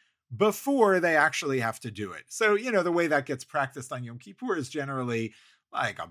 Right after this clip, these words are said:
bunch of years before hitting the age of obligation. You fast, you know, half the day or part of the day,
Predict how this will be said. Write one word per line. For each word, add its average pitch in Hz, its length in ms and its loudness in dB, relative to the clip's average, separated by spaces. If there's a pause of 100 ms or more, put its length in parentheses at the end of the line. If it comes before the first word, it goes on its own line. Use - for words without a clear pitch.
(100)
bunch 131 320 -6
of 135 60 0
years 127 480 0
before 123 380 -4
hitting 127 360 -4
the 120 280 -6
age 120 260 -6
of 123 140 -4
obligation. 117 920 -4
You 107 100 -8
fast, 95 520 -8 (180)
you 113 120 -14
know, 92 220 -14 (220)
half - 260 0
the 208 120 0
day 170 640 4
or 101 220 -8
part 190 280 -4
of 170 80 -4
the 156 80 -4
day, 131 380 0